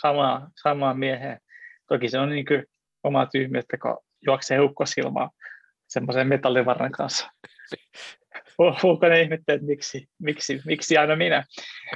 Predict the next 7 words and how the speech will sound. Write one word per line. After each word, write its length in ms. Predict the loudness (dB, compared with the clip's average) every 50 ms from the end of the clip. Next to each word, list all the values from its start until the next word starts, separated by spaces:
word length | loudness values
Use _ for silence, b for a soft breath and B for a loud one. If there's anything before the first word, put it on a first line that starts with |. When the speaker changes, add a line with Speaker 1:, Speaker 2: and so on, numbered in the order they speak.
| B B B -14 -14 -8 0
Speaker 1:
Mutta 460 | 2 2 2 2 0 0 0 0 2 2
tästä 240 | 0 0 2 2 0
otetaan 240 | 2 4 2 2 2
musta 220 | 0 -4 -4 -2
hyvä 160 | 0 2 2 2
aasi-, 440 | 2 2 2 2 0 -2 -4 -10 -8
aasinsilta 800 | -8 -8 -6 -6 -8 -8 -6 -4 -6 -4 -2 -4 -4 -4 -4 -8